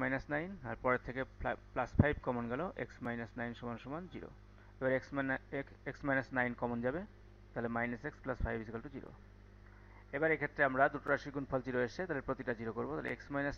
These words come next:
নাইন সমান সমান জিরো করবো একটা, সেখান থেকে আমাদের এক্স বেরোবে নাইন,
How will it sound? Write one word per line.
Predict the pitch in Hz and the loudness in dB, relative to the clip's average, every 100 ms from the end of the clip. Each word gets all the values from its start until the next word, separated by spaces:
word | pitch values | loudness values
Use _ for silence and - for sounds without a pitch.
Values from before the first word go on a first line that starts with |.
| - | -2
নাইন | 127 123 | -2 -2
সমান | 127 123 | -2 -4
সমান | 120 120 | -2 -4
জিরো | 117 113 | -2 0
করবো | 120 117 | 2 0
একটা, | 113 151 170 180 - - - - - - | 0 -4 -4 -6 -16 -20 -20 -20 -20 -14
সেখান | - 127 120 | -4 -4 0
থেকে | 127 | 0
আমাদের | 123 123 | 2 0
এক্স | 117 - | 0 0
বেরোবে | 127 127 123 | 2 2 2
নাইন, | 120 127 | 2 0